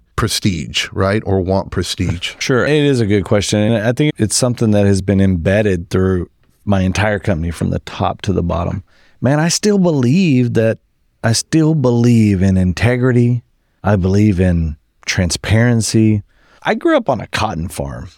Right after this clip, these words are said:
Speaker 2: I grew up in West Texas on a cotton farm with cotton, cows, I don't know, wheat, milo. And what you did out there was everything was based on that handshake that you have. And everything I do, I try to treat my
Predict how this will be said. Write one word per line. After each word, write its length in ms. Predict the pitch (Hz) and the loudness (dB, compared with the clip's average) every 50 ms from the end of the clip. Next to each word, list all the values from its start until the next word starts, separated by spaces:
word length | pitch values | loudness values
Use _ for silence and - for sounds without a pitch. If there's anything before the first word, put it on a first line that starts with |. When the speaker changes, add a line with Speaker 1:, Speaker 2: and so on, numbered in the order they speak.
| _ - | _ -4
Speaker 2:
I 100 | - 147 | -4 -2
grew 240 | 165 170 180 175 170 | 0 2 2 2 2
up 120 | 156 - | 2 0
in 140 | 120 101 98 | 0 2 2
West 280 | 101 110 127 120 - | 4 2 2 0 -2
Texas 420 | - - 120 113 - - 117 107 - | -2 0 -2 0 0 -2 -2 0 2
on 120 | 104 98 | 2 2
a 80 | 95 95 | 0 0
cotton 340 | - - 127 123 120 120 123 | 0 0 0 0 0 -2 -2
farm 320 | - 120 117 113 110 107 | 0 0 2 2 2 2
with 180 | 95 90 - - | 2 0 -2 -2
cotton, 580 | - - 127 135 135 131 131 131 127 123 123 - _ _ | -2 0 0 0 0 0 0 0 0 -2 -4 -6 _ _
cows, 640 | - - 123 117 120 117 113 113 113 113 110 - - - _ _ _ _ _ _ | -4 -2 0 0 2 2 2 2 0 0 -2 -6 -10 -18 _ _ _ _ _ _
I 140 | - 87 92 | -2 0 2
don't 120 | 95 90 85 | 2 2 2
know, 120 | 80 80 | 0 0
wheat, 460 | 80 87 104 107 107 110 104 - - | 2 2 2 4 2 2 0 -2 -2
milo. 580 | 95 101 101 101 98 98 95 95 92 90 87 - _ _ _ _ _ _ _ | 0 2 2 2 2 2 2 0 0 -2 -4 -8 _ _ _ _ _ _ _
And 320 | - 123 127 120 113 113 113 | -2 0 0 2 2 2 2
what 180 | 127 147 123 | 2 2 0
you 260 | 117 147 143 170 202 208 | 0 2 2 2 2 2
did 300 | 175 185 180 180 175 170 | 2 2 2 2 2 2
out 240 | 156 143 135 120 | 2 2 0 0
there 300 | - 127 131 131 123 113 104 | 0 0 2 4 4 2 2
was 220 | 98 101 98 87 | 2 0 -2 -2
everything 440 | 85 - 127 143 156 135 143 139 123 | -2 0 0 0 2 2 2 2 2
was 140 | 117 104 92 | 2 2 0
based 340 | 87 98 113 107 110 - - | 0 0 0 0 0 0 0
on 120 | 104 98 | 0 0
that 180 | 95 98 95 - | 0 0 -2 -4
handshake 640 | 80 78 101 101 104 104 - - - 95 90 85 | -4 -2 0 0 0 0 0 0 -2 -2 -2 -2
that 120 | - - 67 | -4 -6 -4
you 200 | 80 90 92 90 | -4 -2 -2 0
have. 420 | 87 92 80 - - - - - _ _ _ _ _ _ _ _ | 0 0 0 0 -2 -6 -10 -12 _ _ _ _ _ _ _ _
And 180 | - 110 117 113 | 0 0 0 0
everything 680 | 101 - - 151 143 156 160 185 185 160 120 151 151 147 | 0 -2 -2 -2 -2 0 0 0 0 0 0 0 2 2
I 180 | 135 131 131 | 2 2 0
do, 480 | 127 123 110 120 120 113 110 101 95 92 87 | 0 0 0 0 2 2 2 0 -2 -4 -2
I 140 | 85 104 101 | -2 -2 -2
try 240 | - - 110 104 | -2 0 0 0
to 120 | 101 98 92 | 0 -2 -2
treat 280 | - - - 98 95 80 | -4 -2 -2 -2 -2 -2
my 220 | 90 92 90 90 | -4 -6 -6 -6